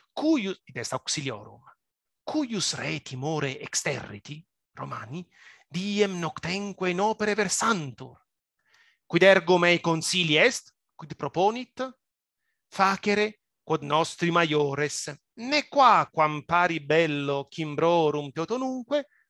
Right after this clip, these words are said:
fecerunt, quid fecerunt? In oppida compulsi, ac simili in opia subacti, eorum corporibus,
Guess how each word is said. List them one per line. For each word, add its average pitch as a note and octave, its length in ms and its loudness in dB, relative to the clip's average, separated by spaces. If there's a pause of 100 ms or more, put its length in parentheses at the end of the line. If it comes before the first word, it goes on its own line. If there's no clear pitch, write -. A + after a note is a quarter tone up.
(120)
fecerunt, D3 1120 0 (240)
quid - 220 -12
fecerunt? F3 640 -12 (480)
In C3 160 -4
oppida F3 480 2
compulsi, E3+ 880 -2 (240)
ac - 160 -2
simili B3+ 480 -2
in A3+ 80 -2
opia G3 400 2
subacti, B3+ 920 -4 (800)
eorum F#3+ 640 -10
corporibus, D3+ 1000 -8